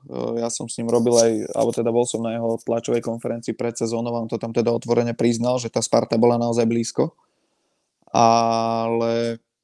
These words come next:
keďže fanúšikovia českého futbalu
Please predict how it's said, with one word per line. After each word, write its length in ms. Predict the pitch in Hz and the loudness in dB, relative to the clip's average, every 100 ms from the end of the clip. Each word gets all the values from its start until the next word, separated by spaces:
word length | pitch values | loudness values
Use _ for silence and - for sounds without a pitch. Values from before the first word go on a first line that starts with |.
| - - - 139 139 | -20 -16 -4 -2 2
keďže 340 | 147 156 160 | 4 6 4
fanúšikovia 640 | - 151 156 160 147 151 139 | 4 2 2 -2 0 2 2
českého 380 | 147 139 151 135 | 0 -2 -2 -2
futbalu 800 | 131 127 131 131 131 127 123 | -4 0 2 4 2 2 -2